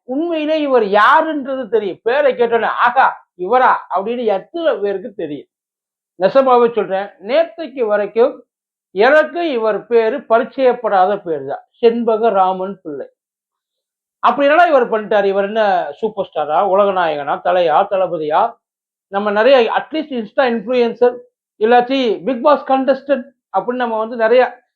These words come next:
ஏன்னா இவங்க எல்லாரையுமே நமக்கு தெரியும். ஆனா இவங்கெல்லாம் நமக்கு என்ன பண்ணியிருக்காங்கன்னு கேட்டா அதுதான் நமக்கு தெரியாது.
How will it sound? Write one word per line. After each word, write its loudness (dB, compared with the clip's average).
ஏன்னா 0
இவங்க 0
எல்லாரையுமே 4
நமக்கு -4
தெரியும். -4
ஆனா 2
இவங்கெல்லாம் 2
நமக்கு 0
என்ன 2
பண்ணியிருக்காங்கன்னு -2
கேட்டா 2
அதுதான் 4
நமக்கு -8
தெரியாது. -16